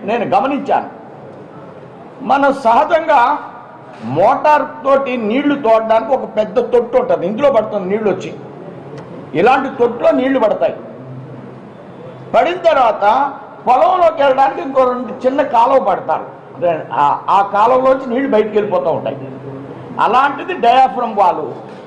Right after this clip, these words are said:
ఈ యొక్క మోటార్లు కిందకి దించడానికి డయాఫ్రమ్ వాల్ కట్టారు. ఆ డయాఫ్రమ్ వాల్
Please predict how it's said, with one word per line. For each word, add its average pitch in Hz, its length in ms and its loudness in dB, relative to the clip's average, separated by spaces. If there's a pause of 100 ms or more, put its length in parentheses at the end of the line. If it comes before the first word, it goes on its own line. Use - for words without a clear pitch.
(800)
ఈ 233 100 0
యొక్క 269 260 2
మోటార్లు 269 680 2
కిందకి 277 540 0
దించడానికి 240 760 2
డయాఫ్రమ్ 226 600 2
వాల్ 202 260 2
కట్టారు. 143 340 0 (1500)
ఆ 233 60 4
డయాఫ్రమ్ 339 680 2
వాల్ 320 540 2